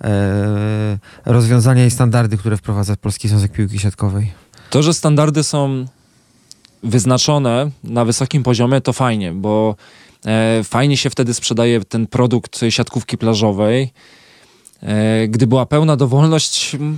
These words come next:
Speaker 2: można było tam delikatnie lawirować. E, teraz to musi wyglądać, e, ładnie, to musi być opakowane, to pokazuje telewizja. E, tutaj jest, e, to jest na, to jest spoko. E, nie podoba mi się,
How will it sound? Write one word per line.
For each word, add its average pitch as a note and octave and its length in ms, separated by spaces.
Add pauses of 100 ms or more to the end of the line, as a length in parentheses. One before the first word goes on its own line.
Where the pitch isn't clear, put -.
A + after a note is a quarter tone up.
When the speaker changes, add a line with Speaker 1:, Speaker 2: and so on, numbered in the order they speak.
Speaker 2:
można C#3+ 460
było C3 160
tam B2+ 220
delikatnie B2 500
lawirować. A2 880
E, G#2+ 260
teraz - 300
to B2 80
musi A#2 240
wyglądać, A2 580 (220)
e, A2 40
ładnie, C3+ 460
to B2+ 120
musi A2 200
być A2 140
opakowane, B2 600
to A2 120
pokazuje A2+ 460
telewizja. B2 680 (880)
E, A#2 420 (500)
tutaj D#3 240
jest, C3+ 360 (220)
e, B2 40
to C3+ 140
jest C3 180
na, B2 160 (360)
to C3+ 100
jest B2 140
spoko. - 480 (240)
E, A2 360 (120)
nie C3+ 280
podoba C#3+ 360
mi C3+ 120
się, B2+ 480